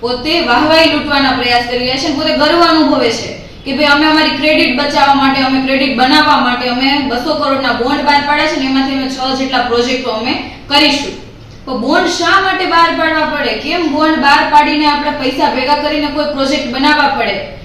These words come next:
જે આર્થિક સક્ષમ ગણાતી સુરત મહાનગરપાલિકા આજે આર્થિક સક્ષમ નથી, અ, એકદમ સીધે સીધું ચોખ્ખે ચોખ્ખું સાબિત થાય છે.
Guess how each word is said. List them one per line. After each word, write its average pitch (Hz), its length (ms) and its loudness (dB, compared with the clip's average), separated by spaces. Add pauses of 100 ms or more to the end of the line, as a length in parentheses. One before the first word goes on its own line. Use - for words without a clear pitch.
(220)
જે 269 100 -6
આર્થિક 285 760 0
સક્ષમ 339 440 0
ગણાતી 277 460 0
સુરત 302 360 -2
મહાનગરપાલિકા 233 920 -2 (100)
આજે 233 840 0 (140)
આર્થિક 339 460 0
સક્ષમ 311 440 0
નથી, 339 600 0 (200)
અ, 214 120 -6 (140)
એકદમ 269 400 -2
સીધે 320 380 -4
સીધું 330 300 -2
ચોખ્ખે - 280 -6
ચોખ્ખું 302 280 -6
સાબિત 277 480 -2
થાય 311 160 0
છે. - 360 -6